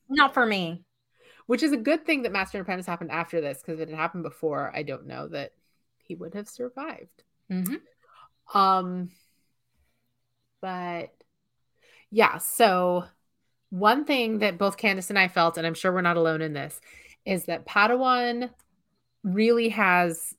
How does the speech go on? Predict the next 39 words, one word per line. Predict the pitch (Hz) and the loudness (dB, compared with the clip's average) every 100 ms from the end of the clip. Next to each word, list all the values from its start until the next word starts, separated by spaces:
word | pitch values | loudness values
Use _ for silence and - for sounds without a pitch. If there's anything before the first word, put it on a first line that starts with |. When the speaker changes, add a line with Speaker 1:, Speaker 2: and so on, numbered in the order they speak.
| 196 | -12
Speaker 2:
Jedi | 151 180 170 160 | -2 2 6 4
Apprentice | 156 - 147 - 139 - | 2 -4 -8 -8 -12 -10
energy. | 156 - - - 190 _ _ _ _ - | -10 -10 -12 -14 -16 _ _ _ _ -12
Speaker 1:
Yeah, | 175 - - | -10 -10 -8
there | 190 | -4
was | 170 | -4
a | 160 | -4
vibe. | 127 156 175 170 _ _ _ _ - | -6 -6 -8 -12 _ _ _ _ -6
Speaker 2:
And | 196 | -2
for | 220 | 2
those | 202 214 196 - | 6 6 4 2
Speaker 1:
Which | 196 | 0
Speaker 2:
who | 175 165 165 | 0 0 2
maybe | 185 190 | 2 4
don't | 185 170 | 2 2
know, | 196 185 | 2 2
Jedi | 170 175 190 | 4 4 4
Apprentice | 190 202 185 190 | 2 -2 -4 -4
was | 185 165 | -4 0
a, | 170 160 151 143 - _ _ _ _ _ - | 2 2 0 -6 -10 _ _ _ _ _ -8
it's | 196 175 - | -8 -8 -10
a | 202 | -6
series | - 214 202 196 | 2 4 4 0
of | 180 - | -6 0
eighteen | 202 214 247 233 | 0 0 0 2
books | 214 214 - - | 4 4 4 0
plus | 226 185 | 0 0
two | - 214 | 0 -4
specials, | - 185 185 190 180 175 - | 2 0 2 0 0 -2 0
um, | 180 175 165 165 165 _ _ | 0 0 -2 -6 -10 _ _
from, | - 170 | -2 -2
like, | 170 170 - | -2 -4 -6
the | - - | -6 -2
early | 180 180 180 | 0 0 -2
two | 196 175 | -2 -2
thousands. | 160 165 160 160 156 - | 0 0 -2 -4 -6 -6
It | |
was | 160 | -6
a | 156 | -8